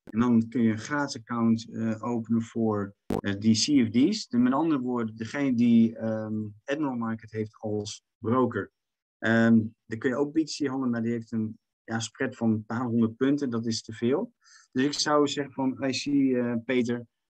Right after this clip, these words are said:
ehm, ga daar in ieder geval doen." Eh, je kunt daytraden inderdaad, Nancy, eh, met één uur timeframe of enkel vijf minuten. Nou, dat mag je zelf bepalen.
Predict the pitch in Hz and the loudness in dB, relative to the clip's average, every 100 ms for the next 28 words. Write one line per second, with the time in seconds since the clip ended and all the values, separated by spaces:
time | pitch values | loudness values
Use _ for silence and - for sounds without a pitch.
0 | _ - 117 117 117 113 113 _ _ - | _ -6 -2 0 2 2 0 _ _ -6
1 | 123 113 110 110 110 107 104 95 92 - | -2 0 -2 -2 -6 -10 -12 -10 -12 -12
2 | _ _ _ _ - 139 151 170 196 135 | _ _ _ _ -8 -4 0 2 2 4
3 | 156 226 - 165 139 131 127 123 123 123 | 6 4 4 2 2 2 2 2 2 2
4 | 113 - 110 101 101 113 110 107 110 107 | 0 -2 -2 -4 -6 -4 -2 -2 -2 0
5 | 110 117 - 147 160 151 143 127 120 117 | 0 0 0 0 2 0 -2 -4 -6 -4
6 | 120 110 113 117 113 120 120 113 123 165 | -4 -4 -4 -4 -6 -6 -4 0 2 2
7 | 196 220 220 131 277 311 - 117 135 113 | 0 -6 -8 -6 -4 -6 -6 -4 -4 -4
8 | 107 - 104 147 214 | -8 -10 -8 -8 -10